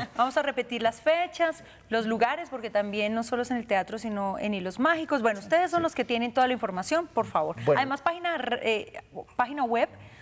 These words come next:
Speaker 1: o redes sociales para que también los sigan y puedan estar muy pendientes de todos los eventos alrededor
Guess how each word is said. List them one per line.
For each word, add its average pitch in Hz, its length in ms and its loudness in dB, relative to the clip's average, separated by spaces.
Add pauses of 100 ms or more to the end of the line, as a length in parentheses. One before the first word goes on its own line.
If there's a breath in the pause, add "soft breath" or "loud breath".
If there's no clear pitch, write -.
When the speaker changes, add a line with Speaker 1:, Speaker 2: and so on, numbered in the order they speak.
(140)
Speaker 1:
o 233 120 6
redes 247 320 2
sociales 277 540 0 (280 loud breath)
para 214 200 0
que 214 80 -8
también 196 280 -2
los 226 120 -2
sigan 226 600 0 (280 loud breath)
y 220 80 0
puedan 208 320 4
estar 214 240 0
muy 262 100 -4
pendientes 254 480 0
de 220 100 2
todos 208 200 0
los 240 120 -2
eventos 208 380 -2
alrededor 202 640 2